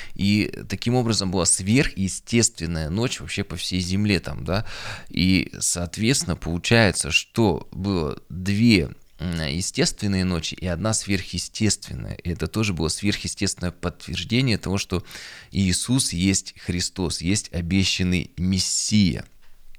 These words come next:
И, э, здесь вот вернёмся, Иисус Христос, когда в ад отправился, то есть это было после его смерти, э, на кресте, и он, э, как и, э, все, э, праведники,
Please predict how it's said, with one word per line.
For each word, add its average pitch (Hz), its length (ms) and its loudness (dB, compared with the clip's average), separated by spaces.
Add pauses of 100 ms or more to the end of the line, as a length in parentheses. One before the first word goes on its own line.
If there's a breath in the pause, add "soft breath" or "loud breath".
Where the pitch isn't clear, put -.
(400)
И, 104 260 4 (320 loud breath)
э, 90 120 2
здесь 107 280 2
вот 101 140 -2
вернёмся, 98 480 4
Иисус 95 360 0
Христос, 92 340 -2
когда 85 260 -2
в 95 80 2
ад 147 240 2 (260 loud breath)
отправился, 98 640 2
то - 60 -6
есть 87 140 -2
это - 140 -4
было 92 160 0
после 101 320 0
его 82 120 -2
смерти, 110 640 0 (160)
э, 82 300 -2
на 80 460 0
кресте, 131 720 0 (340 loud breath)
и 113 360 2
он, 123 400 0
э, 87 840 -4
как - 460 2
и, 87 500 0 (840 loud breath)
э, 95 680 0 (100)
все, 95 580 2 (180 loud breath)
э, 80 720 -6
праведники, 92 760 2